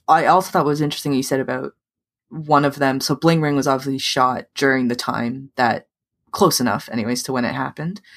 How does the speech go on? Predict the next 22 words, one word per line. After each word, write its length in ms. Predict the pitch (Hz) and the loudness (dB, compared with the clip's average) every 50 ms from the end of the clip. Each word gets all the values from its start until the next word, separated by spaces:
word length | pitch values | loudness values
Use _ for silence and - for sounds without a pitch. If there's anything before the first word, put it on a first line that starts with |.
| - - - - _ - | -20 -20 -20 -14 _ 2
whereas 240 | 147 147 143 143 | 4 4 4 4
Marie 280 | 135 143 143 139 135 135 | 2 2 4 4 4 4
Antoinette 440 | 131 127 127 - 139 127 127 120 - | 4 2 0 -2 -4 -2 -2 0 2
obviously 480 | 107 123 117 120 123 - - 127 120 113 | 4 2 4 2 -2 -4 -4 -6 -6 -6
is 320 | 120 131 135 - - - - | -8 -8 -8 -10 -12 -10 -10
a 80 | 127 123 | -8 -6
long 340 | 131 123 120 - - 143 139 - | -4 -4 -4 -4 -4 -10 -12 -12
time 200 | - 135 127 - 120 | -6 -6 -6 -4 -4
ago. 340 | - - - - 170 202 - _ _ _ _ _ _ _ - - | -6 -4 -2 -2 -4 -4 -6 _ _ _ _ _ _ _ -2 2
Um, 320 | 147 143 143 139 143 - - | 2 4 4 2 -2 -6 -4
whereas 340 | 147 151 143 143 143 139 | 2 4 4 4 4 2
one 240 | 139 139 139 139 135 | 2 2 2 2 2
looks 280 | 131 127 123 - - - | -2 -4 -4 -6 -10 -12
dated 580 | 151 - 151 131 135 135 127 123 120 120 - - 139 | -6 0 2 4 4 4 2 0 -2 -2 -4 -6 -8
and 100 | 135 131 | -4 -2
the 120 | 135 139 | -2 -2
other 160 | 135 131 131 | -2 -2 -4
one 180 | 131 127 120 117 | -4 -4 -6 -4
just 180 | 123 120 - | -6 -6 -6
looks 140 | 131 123 - | -8 -12 -12
period 320 | - - 131 120 120 - 123 | -10 -6 -6 -6 -6 -6 -10
appropriate. 600 | 117 - 123 127 - - 80 80 85 - - | -8 -8 -8 -8 -8 -6 -6 -4 -4 -6 -6